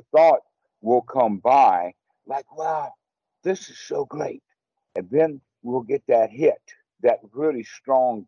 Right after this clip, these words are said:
peak. And then it'll come back down, uh, into the, uh, into the sukha and stay there for a while, and then we'll have another thought, and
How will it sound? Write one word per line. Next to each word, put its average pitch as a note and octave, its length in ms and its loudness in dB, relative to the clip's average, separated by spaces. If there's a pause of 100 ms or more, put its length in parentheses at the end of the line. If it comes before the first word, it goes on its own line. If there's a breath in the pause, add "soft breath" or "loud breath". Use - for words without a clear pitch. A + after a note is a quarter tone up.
(120)
peak. C3 220 -10 (2000)
And G2 180 -4
then C3 200 2
it'll C#3 240 -4
come C3+ 300 -2
back B2+ 360 2
down, B2 500 0 (640)
uh, A2+ 500 6 (100)
into C3+ 420 -6
the, B2 300 2
uh, A2 580 2 (180)
into C3 300 -8
the A#2 140 -14
sukha G2 580 -6 (920)
and A2 200 -4
stay D3+ 380 0
there A#2 460 0
for G#2 140 -6
a G2+ 40 -8
while, G#2 380 2
and G#2+ 140 -6
then C3 220 -4
we'll C3 220 -6
have B2+ 240 2
another A#2+ 480 -4 (120)
thought, E2+ 260 -2 (920)
and A2+ 400 -4